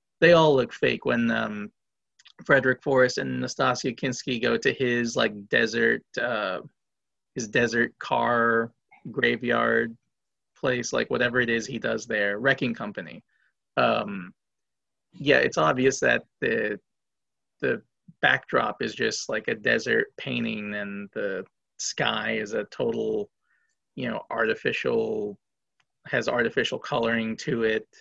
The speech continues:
And it has its own charms in a way, but, uh, to me, in certain scenes, it's just that there's this real disconnect, I guess, because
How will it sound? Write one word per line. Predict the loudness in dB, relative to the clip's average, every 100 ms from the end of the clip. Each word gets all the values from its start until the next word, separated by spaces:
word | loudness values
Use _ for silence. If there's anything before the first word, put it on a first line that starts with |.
| _ _ _ _ _ _ _ _ _ _ 2
And | 4 4
it | 2 2
has | 0 0 0 0
its | -2
own | 0 2 2 0 -2 -4 _ _ _ _ _ -10
charms | -2 2 4 4 4 2
in | 2
a |
way, | 4 4 6 4 0 -4
but, | -2 -2 -2 -14 -20 _ _ _ _ _ _ _ _ _ _ _ _
uh, | 2 2
to | 2 0
me, | 4 4 2
in | 0
certain | 4 4 4 -2
scenes, | -2 -2 0 0 0 0
it's | 0 -2 -2
just | 0 0 0 -6 _ _ _ _ _ _ _ _
that | 0 2
there's | 2 2
this | -4 -4
real | 0 2 4 2 0 _ _ _ _ _ -10
disconnect, | 2 2 2 -2 2 2 2
I | 0
guess, | 4 2 2
because | -4 -2 -2 -2 -2 -4 -8 -12